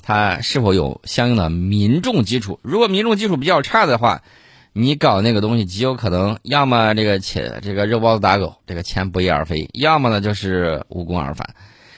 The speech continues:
所以说呢，这个民众基础也非常重要，大家要看的就是天晴、地形。什么天呢？就是这，这个《孙子兵法》里头讲啊，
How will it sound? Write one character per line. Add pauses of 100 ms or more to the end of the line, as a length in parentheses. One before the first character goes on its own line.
所
以
说
呢，
这
个
民
众
基
础
也
非
常
重
要，
大
家
要
看
的
就
是
天
晴、
地
形。 (160)
什
么
天
呢？
就
是
这，
这
个 (600)
《孙
子
兵
法》
里
头
讲
啊，